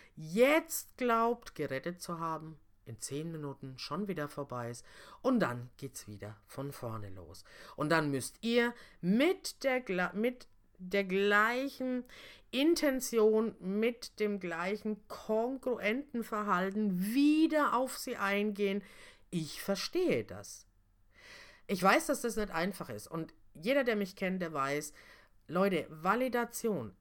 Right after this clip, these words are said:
ist euer schwierigstes Werkzeug den lieben langen Tag. Und immer, wenn ich eine neue Betreuungsklasse in der Ausbildung begrüße, sage ich immer eins, und viele werden jetzt schmunzeln, wenn sie es hören.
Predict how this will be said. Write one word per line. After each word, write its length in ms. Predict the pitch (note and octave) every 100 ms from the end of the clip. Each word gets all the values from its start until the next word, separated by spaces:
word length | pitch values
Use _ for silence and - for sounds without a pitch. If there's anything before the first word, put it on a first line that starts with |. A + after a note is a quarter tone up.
| -
ist 420 | F#3 C4 - - -
euer 400 | E3 E3 D#3 C3+
schwierigstes 1600 | - - - C3+ D3 F#3+ A3+ B3 B3 A3 G#3+ - - F3+ - B2+
Werkzeug 800 | A#2+ B2 - - - A#2 A2+ -
den 180 | A2 G#2+
lieben 420 | A2 A#2+ A#2 A#2
langen 460 | A2 G2+ G2+ A2 A#2+
Tag. 300 | G#2+ F2+ F2 - - - - -
Und 140 | D3 D3+
immer, 260 | F#3+ G3
wenn 100 | F#3
ich 60 | E3
eine 160 | E3 D3+
neue 300 | D3 D#3+ E3
Betreuungsklasse 880 | - C3+ D3 F3 F3+ - D3 D3 B2+
in 140 | C3
der 140 | B2
Ausbildung 500 | C#3+ E3 - D#3 C#3
begrüße, 500 | B2 - C3 E3+ E3+
sage 320 | D#3 C3 A#2+ B2
ich 140 | - -
immer 320 | G#3+ A#3+ -
eins, 360 | F3+ F3+ F3+ -
und 160 | -
viele 220 | - E3
werden 220 | C#3+ C#3 C3+
jetzt 160 | -
schmunzeln, 480 | - F3+ B3 A3 F3+
wenn 140 | D#3+
sie 80 | E3
es 120 | F3
hören. 320 | C3+ B2 B2